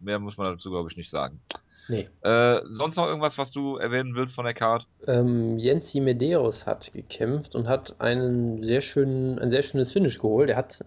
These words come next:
Speaker 2: ich glaub, am Clinch, im Clinch eine Guillotine angesetzt und der Gegner hat gesagt, „Ich dreh mich jetzt einfach raus“, und ist dann quasi, hat sich in der Guillotine gedreht und ist dann halt mehr oder weniger zu Boden genommen worden.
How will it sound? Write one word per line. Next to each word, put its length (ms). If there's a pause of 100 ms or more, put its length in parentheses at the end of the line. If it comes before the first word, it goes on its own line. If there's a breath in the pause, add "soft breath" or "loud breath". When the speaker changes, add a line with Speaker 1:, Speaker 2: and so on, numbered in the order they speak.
(160)
Speaker 2:
ich 120
glaub, 180
am 160
Clinch, 540 (420 soft breath)
im 140
Clinch 320
eine 120
Guillotine 520
angesetzt 460
und 80
der 80
Gegner 240
hat 80
gesagt, 220
„Ich 140
dreh 240
mich 160
jetzt 140
einfach 400
raus“, 400
und 100
ist 160
dann 280 (340 soft breath)
quasi, 420 (180)
hat 160
sich 220
in 120
der 140
Guillotine 380
gedreht 460
und 80
ist 120
dann 120
halt 160
mehr 100
oder 140
weniger 240
zu 140
Boden 280
genommen 380
worden. 340